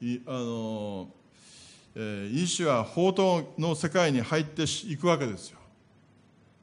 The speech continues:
そして一日中そういうゲームやその仮想現実、バーチャルリアリティの世界の中に生きてきたら、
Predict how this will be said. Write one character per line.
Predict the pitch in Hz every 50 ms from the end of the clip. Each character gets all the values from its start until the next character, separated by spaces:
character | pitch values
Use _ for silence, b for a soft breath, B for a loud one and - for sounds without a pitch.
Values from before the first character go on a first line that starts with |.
| _ b b b b b b
そ | - - 202 202
し | 202
て | 185 165 156
一 | 147 151 185 180
日 | 170 170 170 170
中 | 170 165
そ | - 170 165
う | 165
い | 165 160 160 160 156
う | 147
ゲ | 139 143 170
ー | 180 170 151
ム | 139
や | 139 135 127 123
そ | 120 143
の | 131 131 127 127 127 - B B B B
仮 | - 170 160
想 | - 208 196 190
現 | 180 180 180 170
実、 | 143 127 - 123 120 113
バ | 113 147 165 190
ー |
チ | 190 202
ャ | 190
ル | 185 180
リ | 170 185 196
ア | 185 180
リ | 165
テ | 151
ィ | 147 139 127
の | 127 123 113
世 | 113 - 147
界 | 170 170 170
の | 156 139
中 | 135 123 117 127
に | 120 120 120
生 | 120 123 -
き | 165
て | 175 160
き | 147 139
た | 143 139
ら、 | 143 139 123 - B